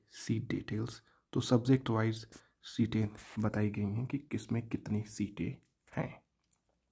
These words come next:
तो जैसे कि लेखा शास्त्र सांख्यिकी में चार सीटें हैं, बिजनेस एडमिनिस्ट्रेशन में सात सीटें हैं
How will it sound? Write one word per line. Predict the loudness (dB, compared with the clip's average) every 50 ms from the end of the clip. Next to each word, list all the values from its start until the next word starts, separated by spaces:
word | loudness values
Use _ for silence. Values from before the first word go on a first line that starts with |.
| -20 -20 -20
तो | _ 0 4 6 6 6 4 2 -4 -16 -20 -20 -20 -20 -20 -20 -20 _ _ 2
जैसे | 6 6 8
कि | 10 10
लेखा | 10 10 8 6 4 2
शास्त्र | 2 4 0 0 0 -4 -8
सांख्यिकी | -4 -4 -2 -2 -2 -2 -2 -2 0
में | 0 -2 -2
चार | -2 -2 -2 -2
सीटें | -2 -2 -4 -4 -2 -2 0
हैं, | 0 2 0 0 -2 -6 _ _ _ _ -20 _ _ -20 _ _ _ _ _ _ 0
बिजनेस | 4 8 8 8 8 6 2 4
एडमिनिस्ट्रेशन | 4 4 4 4 4 2 0 -4 -4 -4 -2 0 0
में | 0 0 -2
सात | -4 -8 -10 -8 -6 -4 -4 -4 -4 -4
सीटें | -4 -2 -2 0 -2 -2
हैं | 0 0 -2 -2